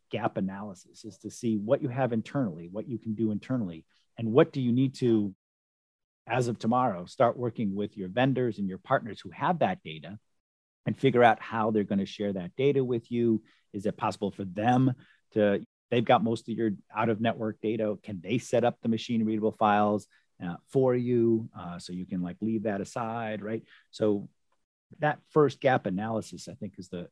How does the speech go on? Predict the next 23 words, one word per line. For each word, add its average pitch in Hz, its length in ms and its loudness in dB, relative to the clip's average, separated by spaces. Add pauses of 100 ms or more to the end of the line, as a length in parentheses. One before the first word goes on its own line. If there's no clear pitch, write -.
is 95 120 -16
a 85 60 -14
great 110 380 -6
place 101 240 -6
to - 80 -16
start 110 300 -2
for - 80 -16
transparency. 87 840 -10 (240)
Then 135 120 4
you'll 127 120 4
know 107 180 2
who 110 160 -2
you 104 120 0
have 104 180 -4
to 90 80 -12
talk 110 340 -2
to, 90 220 -6 (240)
and 110 120 -4
then 107 140 2
you'll 101 140 0
know 104 180 0
what 92 240 -6
obstacles 85 720 -12